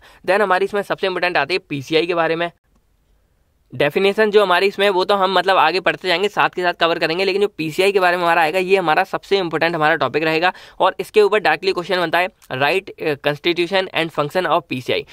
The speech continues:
तो पूरा हम इसमें कवर करेंगे, टेन मार्क्स के according पूरा कवर होगा। Then हमारा इसमें एक और इंपॉर्टेंट टॉपिक आता है एजुकेशन रेगुलेशन। तो देखा जाए तो ये भी एक तरह से हमारा पीसीआई का ही पार्ट है, यानी कि पीसीआई का जो हमारा फंक्शन होता है उन्हीं में से एक फंक्शन हमारा एजुकेशन रेगुलेशन है।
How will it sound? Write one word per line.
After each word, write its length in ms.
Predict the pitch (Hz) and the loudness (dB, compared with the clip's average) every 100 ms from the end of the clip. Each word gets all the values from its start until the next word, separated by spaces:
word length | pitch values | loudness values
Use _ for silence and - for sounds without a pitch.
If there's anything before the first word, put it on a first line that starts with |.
| - - | -8 -6
तो 80 | |
पूरा 300 | 185 160 180 | -4 0 2
हम 100 | 185 | 2
इसमें 200 | 190 190 | -2 -2
कवर 220 | 185 165 170 | 0 0 0
करेंगे, 300 | 175 180 190 | -2 -4 -4
टेन 260 | 156 160 | -2 0
मार्क्स 240 | 160 160 - | 0 -2 -2
के 120 | 185 | -4
according 320 | 147 147 175 | 0 -2 -2
पूरा 180 | 160 160 | -2 0
कवर 240 | 147 127 | 0 -2
होगा। 220 | 113 113 - - - | -2 -4 -6 -14 -2
Then 140 | 190 208 | 0 2
हमारा 240 | 185 196 | 2 0
इसमें 180 | 196 196 | 0 -2
एक 100 | 175 | 0
और 140 | 185 | 0
इंपॉर्टेंट 320 | 185 180 185 | 0 -2 0
टॉपिक 240 | 175 175 175 | 0 0 -2
आता 160 | 143 | 0
है 140 | 175 180 | 0 0
एजुकेशन 580 | - 156 160 160 185 180 | -2 -4 -4 -4 -2 -2
रेगुलेशन। 560 | 131 117 135 151 180 180 - - | -2 -2 0 0 0 -4 -12 -2
तो 100 | 202 | -2
देखा 240 | 175 170 208 | 0 0 2
जाए 160 | 196 | 2
तो 120 | 208 | 2
ये 200 | 185 180 | 0 0
भी 160 | 185 208 | 2 2
एक 140 | 190 | 0
तरह 160 | 185 190 | -2 -2
से 60 | 196 | 0
हमारा 240 | 175 190 | 2 0
पीसीआई 560 | - 180 170 185 190 196 | -2 -10 -6 0 0 2
का 160 | 160 | 0
ही 160 | 170 190 | 0 -2
पार्ट 280 | 165 143 156 | 0 -2 -2
है, 80 | 175 | -4
यानी 160 | 170 | -4
कि 80 | 185 | -6
पीसीआई 360 | 165 170 170 170 | -8 -6 -2 -2
का 100 | 180 | 0
जो 120 | 180 | -2
हमारा 200 | 160 160 | 0 -2
फंक्शन 380 | 165 131 139 185 | -4 -10 -4 -2
होता 180 | 160 139 | 0 0
है 120 | 170 - - | -2 -6 -6
उन्हीं 220 | 180 202 | 0 2
में 100 | 202 175 | 2 0
से 140 | 208 | -2
एक 180 | 180 196 | 0 0
फंक्शन 300 | 175 160 180 | -2 -4 -2
हमारा 240 | 156 147 143 | -2 0 0
एजुकेशन 420 | 143 143 151 151 | -2 -4 -2 -2
रेगुलेशन 420 | 131 147 151 | 0 0 -2
है। 80 | 160 | -4